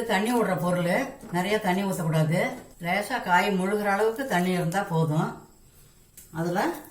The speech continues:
கல்லுப்பு சேர்த்துக்கிறேன் வேகறதுக்கு, மஞ்சத்தூளும் சேர்த்துக்கிறேன். கல்லுப்பு, மஞ்சத்தூள் போட்டு காய் வேகணும். காயை போட்டு திட்டமா தண்ணி ஊத்திக்கினா உப்பு மஞ்சத்தூள் போட்டா இப்ப மூடி போட்டுக்கலாம்.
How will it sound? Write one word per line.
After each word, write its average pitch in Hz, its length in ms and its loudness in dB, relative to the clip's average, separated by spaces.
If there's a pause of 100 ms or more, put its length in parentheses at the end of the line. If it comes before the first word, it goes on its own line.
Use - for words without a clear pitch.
(100)
கல்லுப்பு 214 400 -2
சேர்த்துக்கிறேன் 170 480 0 (220)
வேகறதுக்கு, 156 540 0 (1080)
மஞ்சத்தூளும் 240 520 0
சேர்த்துக்கிறேன். 156 440 0 (720)
கல்லுப்பு, 208 360 0 (100)
மஞ்சத்தூள் 180 400 0
போட்டு 202 220 0 (500)
காய் 208 200 6 (100)
வேகணும். 202 480 4 (640)
காயை 196 320 4
போட்டு 208 260 0 (440)
திட்டமா 226 340 0 (100)
தண்ணி 202 240 0
ஊத்திக்கினா 175 380 0 (360)
உப்பு 277 220 -4
மஞ்சத்தூள் 185 400 -2
போட்டா 180 300 2 (500)
இப்ப 302 240 0
மூடி 277 220 4
போட்டுக்கலாம். 156 440 0